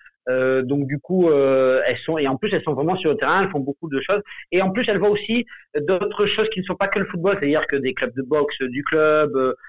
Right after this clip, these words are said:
des clubs même, ça peut aller jusqu'aux échecs et compagnie. Donc du coup il y a, il y a un enracinement,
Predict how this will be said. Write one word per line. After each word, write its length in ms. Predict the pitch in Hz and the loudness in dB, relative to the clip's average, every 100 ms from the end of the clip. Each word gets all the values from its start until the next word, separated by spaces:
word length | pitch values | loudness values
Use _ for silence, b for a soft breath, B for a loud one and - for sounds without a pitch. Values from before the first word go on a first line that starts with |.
| B 123 | B -12
des 60 | |
clubs 280 | - 147 120 120 | -4 -2 -2 -2
même, 180 | 165 | -4
ça 100 | 147 | -4
peut 120 | - 120 | -2 -2
aller 100 | 127 | -2
jusqu'aux 200 | 123 110 | -6 -10
échecs 340 | 117 - 139 | -6 -2 -4
et 80 | - | -6
compagnie. 240 | - 151 202 | -6 -4 -2
Donc 140 | 143 | -4
du 100 | 135 | -8
coup 160 | - 202 | -6 0
il 60 | |
y 20 | 165 | 2
a, 160 | 139 | 2
il 60 | 143 | 0
y 40 | |
a 60 | 143 | 0
un 80 | 147 | 0
enracinement, 440 | 151 - 165 - | 0 -2 -4 -4